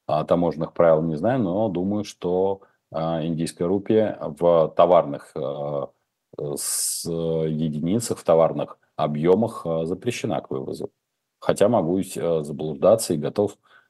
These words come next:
выслушать, э, ваши замечания. Спасибо тем, кто пишет, э, вопросы на "Живой гвоздь". Ну и третьему человеку, который нас поддержал. Это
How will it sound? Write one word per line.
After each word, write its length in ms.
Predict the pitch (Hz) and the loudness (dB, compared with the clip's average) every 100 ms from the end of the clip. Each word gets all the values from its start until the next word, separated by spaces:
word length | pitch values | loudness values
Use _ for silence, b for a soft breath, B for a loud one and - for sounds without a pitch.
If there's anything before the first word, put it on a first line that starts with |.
| _ - | _ -8
выслушать, 920 | 73 90 - 98 90 92 82 - - | -2 -2 0 -2 -2 -4 -4 -6 -2
э, 100 | 78 | 0
ваши 320 | 78 82 - | 4 2 2
замечания. 640 | 76 73 73 110 123 120 117 B _ | -4 -4 0 2 2 0 -4 B _
Спасибо 340 | 85 - 113 101 | -4 0 0 2
тем, 200 | 98 87 | 0 0
кто 120 | 104 | -2
пишет, 400 | - 95 - - - | -2 -4 -4 -8 -2
э, 40 | 82 | 2
вопросы 800 | 80 78 76 - 104 120 - 95 | 4 2 0 2 2 2 0 -4
на 480 | 76 82 95 101 78 | -2 -2 0 -2 -4
"Живой 240 | 73 76 | -4 -4
гвоздь". 360 | 73 107 127 _ b b _ - | 0 0 0 _ b b _ -6
Ну 220 | 82 107 | 0 0
и 60 | |
третьему 420 | 107 90 92 85 73 | 2 0 0 -2 -6
человеку, 500 | 80 78 101 117 - | -2 0 0 0 -4
который 340 | - 87 90 | -4 -2 -2
нас 200 | 73 - | -2 -8
поддержал. 600 | - 69 73 71 85 98 | -10 -6 -6 0 2 2
Это 220 | - 71 | 0 -8